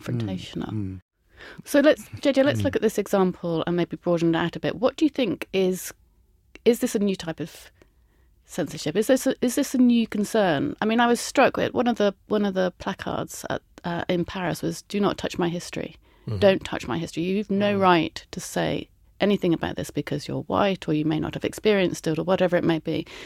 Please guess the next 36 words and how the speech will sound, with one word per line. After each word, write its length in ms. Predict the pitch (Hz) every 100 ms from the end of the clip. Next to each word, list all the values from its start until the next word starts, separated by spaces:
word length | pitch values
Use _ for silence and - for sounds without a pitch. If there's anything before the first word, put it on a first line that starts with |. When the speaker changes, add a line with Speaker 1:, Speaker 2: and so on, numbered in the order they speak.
| -
Speaker 1:
Sort 160 | - 196
of 60 | 196
links 240 | 202 -
us 160 | 185 175
into 260 | 170 165
discussions 460 | - 160 - - 160
around 220 | - 147
cultural 320 | - 165 -
appropriation, 800 | 160 - 170 175 170 160 - 151
which 140 | 151 -
have 100 | 156
also, 460 | 165 160 - 170 - - - - - - -
uh, 240 | 185 165 - - _
be-, 140 | 185 -
been 180 | 180 170
highlighted 500 | 165 175 170 160 -
in 100 | 156
the 60 | 156
last 260 | 156 147
few 120 | -
years. 220 | 156 156 151 -
What's 200 | 269 -
going 280 | 233 220
on 180 | 208 196
there? 200 | 170 - - _ _ -
Speaker 3:
Right. 180 | 139 151 _ _ _ _ _ _
The, 180 | 147 151
the 260 | 151 139 156
issue 300 | 170 - 151
of, 320 | 131 113 - -
um, 520 | 131 113 110 110 107 107 _ _ -
having 280 | 131 117 110
a 80 |
right 420 | 107 113 110 - -
to 640 | - 110 107 101 101 98 104 _ _
claim 640 | - - 110 110 104 101